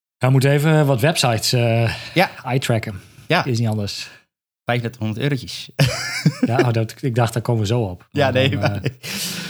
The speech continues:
Speaker 2: Ehm, ja, eh, eh, eh, wat ook cool is, ehm, wat eigenlijk wat ik de meeste brillen, oké, je, je hebt, je hebt zeg maar brillen die hebben dus zelf camera's in zich en die kunnen de, de omgeving soort van scannen.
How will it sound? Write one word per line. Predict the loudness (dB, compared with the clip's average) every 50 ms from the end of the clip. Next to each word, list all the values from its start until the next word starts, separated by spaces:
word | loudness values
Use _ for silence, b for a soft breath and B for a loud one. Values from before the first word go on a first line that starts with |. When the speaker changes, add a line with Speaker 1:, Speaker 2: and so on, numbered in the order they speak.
| B -10 -12 -12 B B B
Speaker 2:
Ehm, | 2 4 4 6 6 4 4 2 0 -4 -6 -10 _ _ _ _ _ _ _ _ _
ja, | 0 0 2 2
eh, | 4 4 4 4 4 2
eh, | 2 2 2 4 4 2 2 4 4 4
eh, | 4 2 0
wat | 0 2 2 2 2 2
ook | 2 2 2 4
cool | 4 4 4 4 4
is, | 2 2 2 2 2 0 0 -2 -6 _ -2
ehm, | 2 2 4 4 4 4 4 4 4 4 4 2 2 0 -2 -4 -8 _ _ _ _ _ _ _ _ _ _
wat | -2 0 0 2
eigenlijk | 2 2 2 2 2 2 2 0
wat | 0 -2
ik | -4 0
de | 2 4
meeste | 4 6 4 4 4 2 2 0 0 2
brillen, | 2 4 4 4 4 4 2 0 -4 -12 -10
oké, | -6 -4 -4 -4
je, | -2 0 -2 -2 2
je | 2
hebt, | 0 0 0 -4 -8 -8 _ -8
je | -2 0
hebt | 2 2
zeg | 4 2 2 4
maar | 2 4
brillen | 4 4 4 4 4 4 4
die | 4 4 4 4
hebben | 4 4 2 2
dus | 2 2 4
zelf | 4 4 4 2 2 2
camera's | 2 2 2 2 2 0 0 0 -2 -4
in | -4 -4 -2 -2
zich | -2 -4 -4 -4
en | -4 -4
die | -6 -4
kunnen | -4 -4 -4 -4 -4 -4
de, | -4 -4 -4 -4 -6 -6
de | -6 -6 -4
omgeving | -4 -4 -4 -2 -2 -2 -2 -2 -4 -6 -6 -6
soort | -6 -6 -6 -8 -8
van | -10 -10
scannen. | -8 -8 -6 -2 -2 -2 0 -2 -4 -4